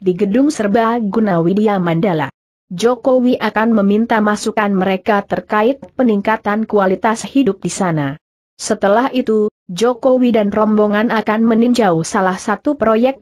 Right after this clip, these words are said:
infrastruktur di Agats berupa instalasi penampungan air bersih dan jembatan. Jokowi juga dijadwalkan mengunjungi salah satu museum di Agats.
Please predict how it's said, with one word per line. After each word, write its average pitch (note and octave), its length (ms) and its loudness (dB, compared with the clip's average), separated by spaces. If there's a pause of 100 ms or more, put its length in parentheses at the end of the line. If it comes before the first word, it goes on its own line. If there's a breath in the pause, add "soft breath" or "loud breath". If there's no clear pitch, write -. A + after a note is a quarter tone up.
infrastruktur A#3 960 -2
di G#3+ 160 0
Agats G3+ 640 -2
berupa G#3+ 400 0
instalasi B3 720 0
penampungan G3+ 640 0
air G#3 320 2
bersih G3 320 -2
dan G3+ 160 2
jembatan. E3 720 -2 (400)
Jokowi B3 640 0
juga A3+ 400 0
dijadwalkan G#3 880 0
mengunjungi G3+ 640 2
salah F#3 320 -2
satu G3+ 320 -4
museum G#3 560 2
di F#3 80 -2
Agats. F#3 640 -2